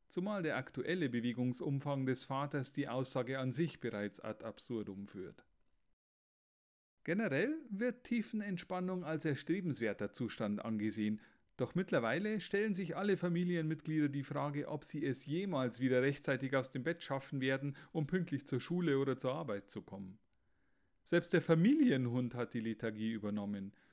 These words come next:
Die Frage, ob er den Gassi gehen wolle, entlockt ihm nicht einmal mehr ein Schwanzwedeln. Er dreht sich auf den Rücken, grunzt und schläft anschließend weiter.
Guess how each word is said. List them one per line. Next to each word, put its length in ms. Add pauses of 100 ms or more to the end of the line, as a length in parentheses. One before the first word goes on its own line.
(220)
Die 80
Frage, 320
ob 80
er 60
den 160
Gassi 320
gehen 300
wolle, 260
entlockt 460
ihm 100
nicht 240
einmal 300
mehr 200
ein 160
Schwanzwedeln. 720 (200)
Er 80
dreht 200
sich 220
auf 100
den 140
Rücken, 480
grunzt 640
und 180
schläft 380
anschließend 640
weiter. 360